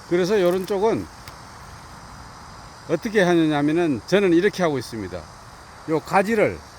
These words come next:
사과나무 요즘 도장지 자르잖아요. 요 가지를 요렇게 잘라서 요렇게 기대어 줍니다. 요렇게 기대어 주면은,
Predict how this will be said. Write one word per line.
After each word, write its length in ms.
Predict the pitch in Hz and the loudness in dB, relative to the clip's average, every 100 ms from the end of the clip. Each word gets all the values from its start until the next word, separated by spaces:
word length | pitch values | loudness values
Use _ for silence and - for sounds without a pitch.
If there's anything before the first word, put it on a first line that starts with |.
| - - - | -20 -20 -10
사과나무 520 | - 175 180 190 196 | 2 4 4 2 2
요즘 280 | 165 196 170 | 2 0 -2
도장지 400 | 185 226 202 160 | 2 2 0 0
자르잖아요. 640 | 156 143 143 135 131 151 202 - - - - - | 0 2 0 0 2 0 -2 -10 -20 -20 -18 -10
요 80 | 143 | -10
가지를 480 | - 190 180 220 190 | -2 -2 2 2 4
요렇게 260 | 170 160 | 4 2
잘라서 680 | 160 190 175 160 202 170 92 - - - - - - - - - - - - - - - - - - - - - - | 2 2 2 2 2 0 0 -6 -20 -20 -20 -20 -20 -20 -20 -20 -20 -20 -20 -20 -20 -20 -20 -20 -20 -20 -20 -20 -8
요렇게 440 | 160 190 190 175 107 - - - - - - - | -2 0 2 2 2 -6 -20 -20 -20 -20 -20 -8
기대어 360 | 190 196 214 165 | 0 6 6 6
줍니다. 480 | 139 127 123 123 80 - - - - - - | 2 0 0 -2 -4 -16 -20 -20 -20 -20 -6
요렇게 380 | 151 185 180 185 | 0 0 2 -2
기대어 400 | 143 190 214 202 | -2 0 2 2
주면은, 440 | 156 170 165 196 | 4 2 4 2